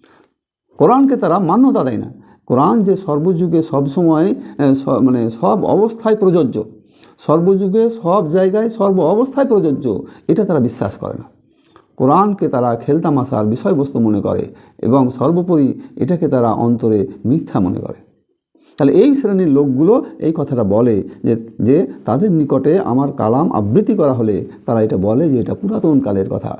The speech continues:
এই যুগে আর চলে না। আল্লাহ রাব্বুল আলামিন তাদের এই স্বভাবটা এখানে তুলে ধরলেন, "ইজা তুতলা আলাইহি আয়াতুনা ক্বালা আসাতিরুল আউয়ালিন", তারা মনে করে এটা পুরাতন যুগের কিতাব।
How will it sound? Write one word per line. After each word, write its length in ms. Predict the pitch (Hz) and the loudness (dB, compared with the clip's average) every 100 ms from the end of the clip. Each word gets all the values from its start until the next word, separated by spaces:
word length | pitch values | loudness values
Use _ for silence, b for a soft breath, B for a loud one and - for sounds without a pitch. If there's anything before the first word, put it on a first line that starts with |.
| - | 0
এই 120 | 214 | 0
যুগে 220 | 143 113 | 2 0
আর 120 | 95 | -2
চলে 220 | 92 - - | -4 -6 -8
না। 260 | - _ _ _ _ _ _ _ _ _ _ - | -12 _ _ _ _ _ _ _ _ _ _ -8
আল্লাহ 180 | 113 131 | -2 0
রাব্বুল 200 | 120 117 | 0 0
আলামিন 300 | 110 113 110 | 0 0 0
তাদের 220 | 113 113 | 0 0
এই 100 | 110 | 0
স্বভাবটা 560 | 110 120 139 - 202 226 B | 0 0 0 2 0 -2 B
এখানে 220 | - 120 | -4 -2
তুলে 200 | 113 131 | 0 0
ধরলেন, 340 | 117 104 98 90 B | 0 0 -2 -4 B
"ইজা 360 | - 113 120 104 107 | -2 0 2 0 -2
তুতলা 280 | 175 135 | -2 0
আলাইহি 640 | 123 104 104 107 107 104 98 | 0 0 0 2 0 0 -2
আয়াতুনা 800 | - 104 104 92 110 131 175 208 B B B | 0 0 0 -2 0 2 2 0 B B B
ক্বালা 380 | - 143 139 123 | -2 0 0 0
আসাতিরুল 760 | 110 113 117 113 - - 101 87 | -2 -4 -2 -2 -2 -2 -2 -2
আউয়ালিন", 760 | 95 87 85 104 113 92 76 104 - _ _ | -2 0 0 0 2 0 -4 -10 -18 _ _
তারা 160 | - 113 | -2 0
মনে 180 | 107 165 | 2 0
করে 220 | 165 113 | 0 -2
এটা 160 | 104 98 | -2 -4
পুরাতন 400 | 165 196 147 104 | -4 0 0 0
যুগের 240 | 92 90 | -2 -4
কিতাব। 300 | 107 87 - | -6 -8 -10